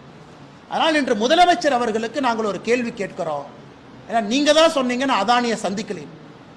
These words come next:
நாங்கள் உங்களுடைய மருமகனும் அதானி அவர்களும் சந்திச்சாங்க அப்படிங்கிற குற்றச்சாட்டு வைக்கிறோம். உங்கள் சார்பாக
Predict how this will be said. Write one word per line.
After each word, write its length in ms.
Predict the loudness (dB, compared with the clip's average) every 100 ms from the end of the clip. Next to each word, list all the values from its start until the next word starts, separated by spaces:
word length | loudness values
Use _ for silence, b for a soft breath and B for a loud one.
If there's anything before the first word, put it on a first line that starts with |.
| -20 -20 -20 -18
நாங்கள் 580 | -8 0 4 4 2 -4 -8 -18 -20 -20 -20 -20 -20 -10
உங்களுடைய 480 | -4 0 2 2
மருமகனும் 760 | 2 2 2 2 0 0 -2 -4 -4
அதானி 500 | -4 0 2 2 0
அவர்களும் 480 | 0 -4 -4 -4 -4 -4
சந்திச்சாங்க 640 | -2 -2 -2 -2 0 -2 -4
அப்படிங்கிற 360 | -4 -4 -6 -6
குற்றச்சாட்டு 580 | -8 -6 -4 -4 -4 -6
வைக்கிறோம். 360 | -8 -8 -10 -10 -20 -20 -20 -20 -20 -20 -20 -20 -20 -20 -20 -20 -8
உங்கள் 400 | 0 2 4 2
சார்பாக 760 | 2 0 2 0 0 -2 -6